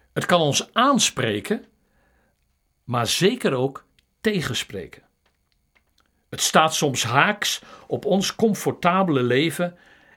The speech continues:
en onze zelfzuchtige neigingen, zoals die naar winst en geld. En wat doen we dan?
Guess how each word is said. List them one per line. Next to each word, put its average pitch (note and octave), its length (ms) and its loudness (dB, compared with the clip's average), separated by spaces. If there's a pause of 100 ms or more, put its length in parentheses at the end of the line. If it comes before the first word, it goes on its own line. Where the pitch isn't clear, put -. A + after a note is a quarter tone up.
en B2+ 180 -4
onze F3 340 0
zelfzuchtige B2 760 -2
neigingen, A#2 600 -2 (540)
zoals B2+ 500 0
die C3+ 160 0
naar C3+ 380 0
winst A2+ 540 -4 (460)
en A#2 120 -4
geld. - 420 -10 (1700)
En C#3+ 100 -4
wat A2+ 160 -4
doen A#3 140 2
we G3 80 2
dan? F#2+ 260 -8